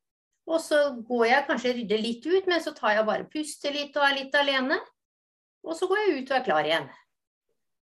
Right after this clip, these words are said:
Altså finne sånne pustepauser som passer, eh, bare for å koble litt ut, og så lade meg, kaller jeg det da. Og så være klar. Er det noen av dere andre da som kjenner igjen på ulike områder her?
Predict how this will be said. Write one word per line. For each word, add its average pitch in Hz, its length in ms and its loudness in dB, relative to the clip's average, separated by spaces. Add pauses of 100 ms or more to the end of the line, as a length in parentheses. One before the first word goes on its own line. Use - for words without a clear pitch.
Altså 277 240 -8
finne 311 320 2
sånne 269 320 -6
pustepauser 196 1000 -4
som 240 140 -4
passer, 190 560 2
eh, 214 160 4
bare 196 240 2
for 208 160 -4
å 214 80 -4
koble 202 320 0
litt 185 320 -6
ut, 214 240 -4
og 202 80 -4
så 202 160 0
lade 208 500 2
meg, 240 220 2
kaller 180 220 -4
jeg 165 100 -6
det 170 80 -4
da. 160 100 -4 (400)
Og 196 140 -4
så 208 80 -4
være 220 180 4
klar. 175 220 -4 (2500)
Er 214 140 2
det 233 80 0
noen 233 160 4
av 214 80 2
dere 233 160 6
andre 180 300 2
da 220 100 6
som 247 160 -2
kjenner 214 260 -2
igjen 220 360 0
på 240 100 -4
ulike 226 320 -2
områder 226 400 -2
her? 311 240 0